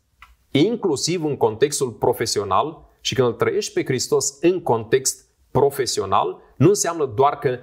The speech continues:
nu te compromiți moral. Aceea este dimensiunea morală, dimensiunea etică a muncii. Când Îl trăiești pe Hristos în context pro-, profesional,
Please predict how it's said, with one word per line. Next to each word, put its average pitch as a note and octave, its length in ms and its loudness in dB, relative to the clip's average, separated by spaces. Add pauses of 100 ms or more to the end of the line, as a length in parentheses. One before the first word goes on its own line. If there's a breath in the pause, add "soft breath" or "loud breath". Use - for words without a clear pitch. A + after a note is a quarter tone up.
nu C3 200 4
te C#3 160 0
compromiți B2 560 -2
moral. A2 500 0 (680)
Aceea C3 260 2
este D#3 160 0
dimensiunea C#3+ 540 0
morală, D3+ 720 -2
dimensiunea A#2+ 400 0
etică E3 300 -2
a A2+ 80 4
muncii. G#2 420 -10 (260 soft breath)
Când B2+ 180 2
Îl B2 80 0
trăiești C3+ 480 -2
pe E3 120 0
Hristos C3+ 560 -2
în C#3 140 0
context C3 420 -2
pro-, G#2+ 300 -2
profesional, A#2 680 -2